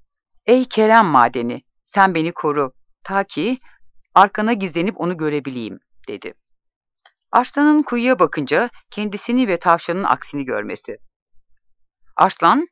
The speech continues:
tavşanı kucağına aldı ve kuyuya beraberce baktılar. Kuyudaki suya bakınca her ikisinin aksi parlamaya başladı. Bin üç yüz altmış. Akıl gözüyle suda aksini gördü.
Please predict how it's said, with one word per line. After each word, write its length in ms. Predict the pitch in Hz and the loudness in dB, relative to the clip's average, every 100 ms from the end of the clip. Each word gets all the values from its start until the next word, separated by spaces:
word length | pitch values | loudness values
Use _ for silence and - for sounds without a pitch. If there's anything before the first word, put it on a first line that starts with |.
| - - | -14 -4
tavşanı 440 | 202 196 165 151 | -2 -2 -6 -8
kucağına 460 | - 143 147 147 120 | -6 -2 0 0 0
aldı 440 | 98 - 214 254 - - - | -2 -4 -4 -4 -8 -10 -8
ve 60 | |
kuyuya 400 | 196 - 220 220 | -6 -6 -4 -2
beraberce 560 | 170 165 147 135 101 113 | 0 0 0 -2 -4 -8
baktılar. 580 | 104 - 127 104 - - _ _ _ - - - - _ _ | -10 -10 -10 -8 -8 -16 _ _ _ -20 -20 -20 -20 _ _
Kuyudaki 440 | - 262 294 294 302 | -8 -6 -6 -8 -6
suya 280 | 240 175 | -4 -2
bakınca 540 | 147 - 160 135 180 240 - - | -2 -4 -6 -4 -4 -4 -12 -6
her 160 | 294 302 | -4 -2
ikisinin 480 | - 170 156 156 | -4 -10 -6 -4
aksi 280 | 135 147 - | -2 -2 -6
parlamaya 560 | - 151 139 131 117 110 | -2 -2 0 -4 -6 -4
başladı. 500 | 98 - 113 - - _ _ - - _ _ _ _ _ _ - | -4 -4 -10 -10 -16 _ _ -20 -20 _ _ _ _ _ _ -12
Bin 100 | 180 | -12
üç 180 | - | -14
yüz 120 | 175 - | -16 -8
altmış. 540 | 120 - 107 - - _ _ _ _ _ _ _ - | -6 -6 -12 -14 -18 _ _ _ _ _ _ _ -6
Akıl 300 | 208 339 294 | -4 -4 -4
gözüyle 420 | 180 143 143 175 | -6 -6 -8 -8
suda 260 | 175 170 | -6 -4
aksini 400 | 139 - - 139 | -4 -6 -10 -10
gördü. 400 | 123 113 107 - | -8 -8 -8 -14